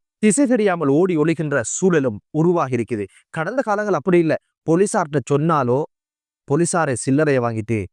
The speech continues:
போட்டு புடுக்கின்ற சம்பவங்கள் பல்வேறு காலகட்டங்கள்ல நடந்தது. இப்போது தைரியமாக மக்கள் போலீசாரோடு இணைந்து போதைக்கு எதிரான, ஊழலுக்கு எதிரான,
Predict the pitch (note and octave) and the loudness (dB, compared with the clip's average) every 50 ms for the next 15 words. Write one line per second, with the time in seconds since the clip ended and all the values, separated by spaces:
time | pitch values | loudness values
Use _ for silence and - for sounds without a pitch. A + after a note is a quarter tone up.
0 | _ _ _ _ E3 F3+ E3+ F#3 F3 C3 C#3+ C#3+ B2+ - C#3 A#2 A2 A#2 G#2 - | _ _ _ _ -2 0 0 0 0 2 2 0 0 0 -2 0 0 0 0 0
1 | - C#3 C3 D3 D#3+ D#3+ C#3 C3+ A#2+ A#2 A#2+ A2+ G2+ - _ _ _ _ - E3 | -2 -4 -4 -2 -2 -2 -2 -2 -2 -2 -2 -2 -2 -4 _ _ _ _ -6 -4
2 | D#3+ F#3+ G3+ F3+ C3+ - C3+ D3 D#3 D#3 C#3+ B2 G#2+ B2 A2+ A2 G#2+ G2+ G2+ G#2+ | -2 0 0 0 0 0 -2 -4 -4 -4 -6 -6 -6 -4 -4 -4 -4 -4 -4 -4
3 | A2 A#2+ A#2 A2 G2+ G2 F2+ - _ _ _ - D3 C3+ - - E3+ D3+ B2+ A#2+ | -4 -4 -4 -6 -6 -6 -10 -12 _ _ _ -4 -4 -4 0 2 2 2 2 2
4 | G#2+ A#2 A#2+ C#3+ D3 D3+ C#3+ C3 B2 A2+ A#2 G#2+ G#2+ A2+ A2 - C#3 C3+ D3+ - | 0 2 2 2 4 2 2 0 0 -2 -2 -4 -6 -6 -4 -4 -4 -4 -4 -6
5 | _ _ _ _ _ - D#3 F3+ - - F#3+ C#3+ B2+ A#2+ A2 A2 A2 B2 A#2+ A2+ | _ _ _ _ _ 0 0 0 0 0 -2 0 0 0 0 2 2 0 0 0
6 | A2 G2+ E2 D#2+ - _ _ - - _ - C3 F3 G3 F#3+ F3+ - - C#3+ B2 | -2 -2 -4 -6 -10 _ _ -20 -18 _ -2 0 2 2 2 0 0 0 -2 0
7 | C3 B2+ A#2+ A2 G#2+ G2+ G2 B2+ D3 E3 F3 E3 D3 B2 - B2+ B2 A2+ A#2 A2+ | 2 0 0 -2 -4 -6 -4 -2 2 2 4 4 2 0 0 -2 -2 -2 -2 -2
8 | A2 G#2+ | -2 -2